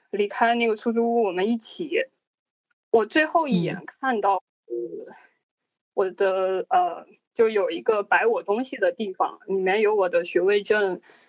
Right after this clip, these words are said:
Speaker 1: 啊，有当时的一些硬盘资料，
Speaker 2: 嗯。
Speaker 1: 我看了一眼，其实我当时，我内心的理智或者是一个声音告诉我，我永远不会回来了，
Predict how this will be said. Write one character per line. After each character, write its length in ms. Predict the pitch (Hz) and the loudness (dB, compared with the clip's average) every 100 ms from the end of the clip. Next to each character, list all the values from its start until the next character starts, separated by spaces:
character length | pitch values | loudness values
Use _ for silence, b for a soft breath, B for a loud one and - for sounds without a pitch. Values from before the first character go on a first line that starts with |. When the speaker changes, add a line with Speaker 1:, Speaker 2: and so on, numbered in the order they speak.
| B _ | B _
Speaker 1:
啊， 300 | 185 165 165 | -2 -2 0
有 220 | 185 185 | 0 0
当 220 | 180 214 233 | 0 0 0
时 160 | 196 | 0
的 140 | 190 185 | 0 0
一 40 | |
些 280 | 165 196 190 | 0 0 0
硬 220 | 214 226 | 0 0
盘 220 | 208 165 - _ | 0 -2 -4 _
资 140 | 214 220 | 0 2
料， 320 | 220 185 - | 4 0 -4
Speaker 2:
嗯。 20 | _ _ _ | _ _ _
Speaker 1:
我 100 | - | 0
看 280 | - 349 339 | 2 0 0
了 100 | 233 | -4
一 80 | 180 | -8
眼， 260 | - - - | -12 -16 -20
其 240 | - 233 | -6 -6
实 160 | 240 254 | -2 -2
我 260 | 240 196 | 0 0
当 260 | 165 233 269 | 0 0 0
时， 380 | - 208 196 - _ _ | -2 -2 -2 -4 _ _
我 180 | 208 190 | -2 0
内 240 | 233 294 | 0 -2
心 200 | 262 277 | -2 0
的 120 | 269 | 0
理 200 | 233 180 131 | 0 -6 -4
智 160 | 220 | -2
或 160 | 220 208 | 0 0
者 60 | 196 | 0
是 140 | - | -6
一 100 | - | -8
个 120 | 214 233 | -2 -2
声 120 | 220 | 0
音 100 | 226 | 0
告 160 | 233 208 | 0 0
诉 180 | 185 | -2
我， 60 | 170 | 0
我 140 | 185 190 | 0 0
永 180 | 190 | 0
远 180 | 240 220 | 0 0
不 120 | 185 | -2
会 120 | 220 202 | -2 -4
回 220 | - 190 | -4 -2
来 200 | 175 180 | 0 -2
了， 120 | 151 | -4